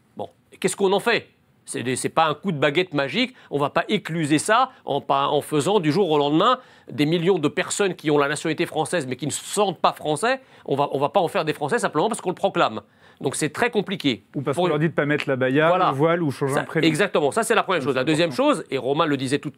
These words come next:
Speaker 1: tout à fait fort, fort justement, c'est que pour s'assimiler, encore faut-il le vouloir. Je veux dire, ce qui est complètement dingue dans le système actuel, c'est que vous avez une idéologie qui vous dit « ces gens-là sont français ». Ah ouais ? Bah allons, allons leur poser la question.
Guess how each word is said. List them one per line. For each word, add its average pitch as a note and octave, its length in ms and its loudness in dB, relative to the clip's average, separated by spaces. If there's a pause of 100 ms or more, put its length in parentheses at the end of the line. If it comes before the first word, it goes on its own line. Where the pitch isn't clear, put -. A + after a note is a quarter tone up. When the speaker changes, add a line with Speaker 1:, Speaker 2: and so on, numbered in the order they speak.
Speaker 1:
tout D3 140 -6
à C#3 80 -2
fait D3 140 -2
fort, C3+ 320 -4
fort B2 180 -4
justement, G3+ 440 0 (340)
c'est E3 160 2
que - 120 2
pour - 220 -2
s'assimiler, D#3 540 2
encore F3 240 0
faut-il D#3+ 200 0
le E3+ 80 6
vouloir. F3+ 540 2 (840)
Je B2 120 -2
veux E3 60 2
dire, - 80 -2 (180)
ce - 100 -6
qui G3+ 140 -4
est F3+ 40 -2
complètement A#3 520 2
dingue G#3 420 0
dans C3 200 0
le C3 60 0
système E3+ 420 -2
actuel, B3 440 -2 (140)
c'est E3+ 160 -2
que C#3 80 -8
vous E3+ 160 2
avez A#3+ 240 2
une E3+ 200 -4
idéologie A3 640 2
qui E3 120 -4
vous D3 140 2
dit « D#4+ 260 4 (220)
ces - 260 2
gens-là C#4+ 340 4
sont D#4 200 2
français ». - 560 0 (460)
Ah D3+ 120 4
ouais ? E4 240 2 (160)
Bah B2 220 -2
allons, G3+ 260 2
allons B3 300 4
leur B3 160 2
poser A#3 200 4
la A#3 100 2
question. G#3+ 360 0